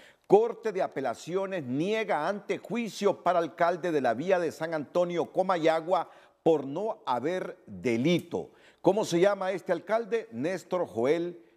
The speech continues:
Mendoza Padilla, alcalde de la vía de San Francisco, Comayagua. Que quede claro, que quede claro. Y, y luego que, eh,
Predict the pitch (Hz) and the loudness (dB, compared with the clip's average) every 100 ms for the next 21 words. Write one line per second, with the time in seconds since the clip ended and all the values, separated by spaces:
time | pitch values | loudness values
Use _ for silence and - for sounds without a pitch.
0 | _ 98 110 101 87 170 175 - 151 - | _ -4 -2 -2 0 0 0 0 -2 0
1 | 107 131 123 101 - 147 165 147 170 - | 0 2 2 0 0 2 2 0 -6 -4
2 | 98 139 131 147 139 107 104 101 101 107 | 0 2 2 0 -2 -4 -8 -8 -10 -8
3 | 104 95 87 71 - - _ - 117 123 | -6 -4 -4 -6 -8 -18 _ -2 4 4
4 | 120 92 64 - _ _ - - 113 117 | 4 -2 -2 -10 _ _ -16 0 2 2
5 | 95 76 57 - - _ _ _ _ _ | 2 0 -2 -12 -20 _ _ _ _ _
6 | _ _ _ _ _ 180 202 - 143 147 | _ _ _ _ _ 4 4 2 4 6
7 | 151 160 185 - 98 92 80 - _ - | 4 2 -2 -4 -6 -6 -8 -14 _ -16
8 | 82 | -16